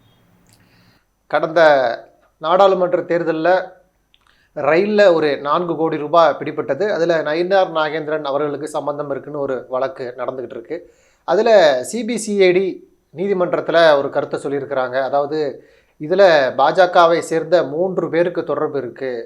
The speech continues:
இந்த கேசவ விநாயகம், எஸ் ஆர் சேகர், கோவர்த்தன் உள்ளிட்ட மூன்று பேருக்கு தொடர்பு இருக்கு. இது நயினார் நாகேந்திரனுக்காக தான் இந்த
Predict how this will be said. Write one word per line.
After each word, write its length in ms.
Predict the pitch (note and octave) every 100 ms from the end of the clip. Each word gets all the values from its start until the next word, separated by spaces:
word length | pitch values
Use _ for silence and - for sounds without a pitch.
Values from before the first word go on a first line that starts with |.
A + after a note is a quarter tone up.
| -
இந்த 160 | _ B2
கேசவ 420 | E3 E3+ E3+ D#3
விநாயகம், 520 | C#3+ C#3+ D3 C#3 D#3 D#3 _ _ _ -
எஸ் 240 | C3 -
ஆர் 140 | E3+ E3
சேகர், 460 | D3 C#3+ D3+ D3+ -
கோவர்த்தன் 500 | D3+ D#3 D3 D#3 C#3
உள்ளிட்ட 300 | C3+ C3 C#3+
மூன்று 280 | C3+ C#3+ C3
பேருக்கு 260 | C#3+ D3
தொடர்பு 240 | C#3 C3+ C3+
இருக்கு. 200 | A#2 -
இது 120 | F3+
நயினார் 380 | D#3+ E3+ F#3+ F#3
நாகேந்திரனுக்காக 840 | F3 E3 D#3+ D#3 D3+ D#3 D3 D3
தான் 260 | E3 E3+ C#3+ C3 - _
இந்த 160 | _